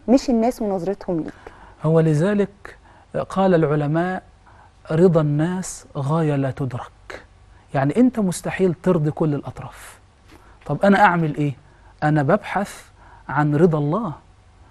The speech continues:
Speaker 2: والناس يعني إن شاء الله طالما أن الله رضي عني، الله سبحانه وتعالى سيرضيهم عني. وإن كان في بعض الانتقادات من الناس، بس أنت، آه، يعني، آه،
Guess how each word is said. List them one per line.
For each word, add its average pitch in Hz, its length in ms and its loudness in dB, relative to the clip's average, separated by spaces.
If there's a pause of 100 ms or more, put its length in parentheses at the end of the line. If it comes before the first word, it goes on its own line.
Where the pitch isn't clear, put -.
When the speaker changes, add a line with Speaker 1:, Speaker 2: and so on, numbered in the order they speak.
(340)
Speaker 2:
والناس 160 800 0
يعني 214 520 -4 (160)
إن 202 80 0
شاء - 280 0
الله 156 320 -2 (120)
طالما 190 460 2
أن 170 140 0
الله 160 260 2
رضي 160 320 2
عني، 151 420 0 (400)
الله 170 360 2
سبحانه 160 440 -2
وتعالى 156 400 0
سيرضيهم 139 640 -2
عني. 110 260 -8 (1080)
وإن 240 340 4
كان 190 440 0 (420)
في 208 260 4
بعض 190 340 4
الانتقادات 170 1080 -2
من 160 180 2
الناس، 147 500 -2
بس 139 240 -6
أنت، 170 400 2 (600)
آه، 139 560 -4
يعني، 139 440 -2 (280)
آه، 85 80 -6